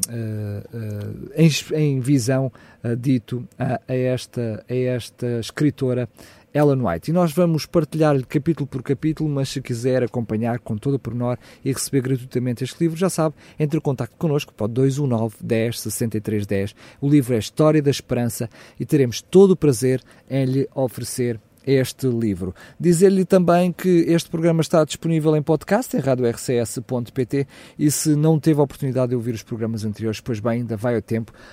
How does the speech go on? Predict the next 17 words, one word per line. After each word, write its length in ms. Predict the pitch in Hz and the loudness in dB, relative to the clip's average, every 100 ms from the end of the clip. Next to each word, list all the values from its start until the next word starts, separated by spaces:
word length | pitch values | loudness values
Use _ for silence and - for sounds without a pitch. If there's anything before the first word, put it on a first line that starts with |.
| - | -20
porque 200 | - 123 | -8 -6
está 160 | - 131 | 0 -2
disponível 580 | - - 120 135 127 120 | -2 -6 -4 -2 -2 -4
e 60 | |
pode 220 | - 131 | -2 -2
até 180 | 117 123 | 0 -2
fazer 340 | - 110 120 - | -4 -4 -4 -4
o 140 | 143 139 | -2 0
download. 500 | 123 113 104 76 - - - - | 0 -2 -4 -6 -10 -20 -20 -12
Agora 300 | - 165 185 | -2 4 4
sim, 240 | 165 190 185 | 4 0 0
Paulo, 320 | 185 175 165 | 2 2 2
vou-te 340 | 151 180 160 | 2 0 0
pedir 240 | - 165 175 | -4 -2 -2
que 120 | - | 0
possas 320 | 175 - 160 | -2 -2 -4
fazer 360 | - 151 160 | -2 2 2